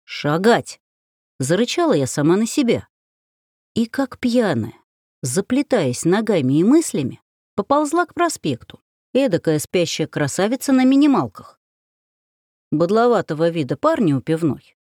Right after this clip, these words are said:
засвистели и заулюлюкали. «Заснёшь, умрёшь», вдруг прозвучало во мне голосом Яги.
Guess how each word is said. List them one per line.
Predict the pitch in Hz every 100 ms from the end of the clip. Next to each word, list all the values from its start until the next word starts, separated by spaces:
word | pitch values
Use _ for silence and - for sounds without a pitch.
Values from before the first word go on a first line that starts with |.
| _
засвистели | 247 311 - 143 123 - 240 311 302 - _ _ -
и | 156
заулюлюкали. | 139 180 214 277 240 - 113 - _ _ _ _ _ _ _ _ _ _ _ _ _ -
«Заснёшь, | 131 143 131 - 208 277 294 - - _ _ _
умрёшь», | 160 180 196 196 113 - - _ _ _ _
вдруг | 135 135 160 -
прозвучало | 156 139 151 - 294 262
во | 139 135
мне | 135
голосом | 120 151 156 - 170
Яги. | 170 214 160 -